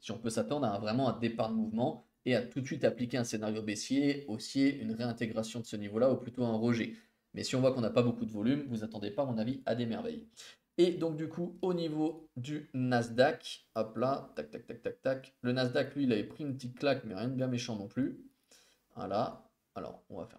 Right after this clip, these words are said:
Tools, Écrase, comme ça on y verra un petit peu plus clair. Hop là, super. Il a essayé de remonter, il a quand même clôturé au-dessus du vipoc, hein,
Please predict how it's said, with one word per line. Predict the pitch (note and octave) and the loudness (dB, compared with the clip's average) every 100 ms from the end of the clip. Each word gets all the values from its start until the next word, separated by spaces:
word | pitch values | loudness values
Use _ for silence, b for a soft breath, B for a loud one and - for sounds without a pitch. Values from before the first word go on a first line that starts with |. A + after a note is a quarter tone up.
| _ | _
Tools, | - C3+ C#3 C#3+ - _ _ - | -8 -6 -6 -8 -14 _ _ -12
Écrase, | A2 - A#2+ A#2+ A#2 A#2 A2+ - | -12 -10 -6 -6 -6 -10 -12 -16
comme | - G#2+ | -14 -12
ça | A2 G#2 | -10 -10
on | |
y | G2 | -10
verra | - - - - _ _ _ _ _ | -8 -8 -8 -12 _ _ _ _ _
un | D#3 C#3+ | -8 -8
petit | - | -10
peu | B2 | -12
plus | - - | -14 -10
clair. | - A#2 C#3 - - _ _ _ _ | -2 0 0 -6 -12 _ _ _ _
Hop | - - | -14 -10
là, | - - | -12 -14
super. | - - - A#2 D3 - B B B B B _ | -20 -18 0 0 2 -4 B B B B B _
Il | C#3+ D#3+ | 2 6
a | F3 | 6
essayé | D#3+ E3 D3+ | 6 2 0
de | |
remonter, | C3 C#3 C3 A#2+ D#3 F3+ F3+ | 2 4 2 2 2 2 2
il | F3 E3+ | 4 4
a | |
quand | - | 4
même | D3+ C3+ | 2 2
clôturé | D#3+ D3 D3 C#3+ - | -2 -2 -2 -2 0
au-dessus | F#3 F3+ - F3+ | -2 -2 -6 -4
du | C3 | 0
vipoc, | B2 A2+ A3 A3+ | 0 2 2 2
hein, | - | -2